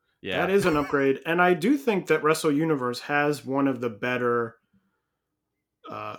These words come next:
Speaker 2: quality
Speaker 1: They really do.
Speaker 2: streaming, um, streaming wise, I don't know what I'm saying, but,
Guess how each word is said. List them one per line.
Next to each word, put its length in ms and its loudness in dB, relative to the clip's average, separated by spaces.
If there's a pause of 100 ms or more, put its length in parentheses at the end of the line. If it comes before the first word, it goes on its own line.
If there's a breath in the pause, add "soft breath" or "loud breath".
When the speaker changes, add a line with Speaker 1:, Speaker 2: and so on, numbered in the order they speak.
Speaker 2:
quality 760 -2 (380)
Speaker 1:
They 120 2
really 300 0
do. 280 -6 (260)
Speaker 2:
streaming, 640 -6 (400)
um, 380 -16 (400)
streaming 360 -4
wise, 240 -8
I 80 -10
don't 140 -10
know 80 -14
what 100 -14
I'm 100 -16
saying, 360 -14
but, 180 -12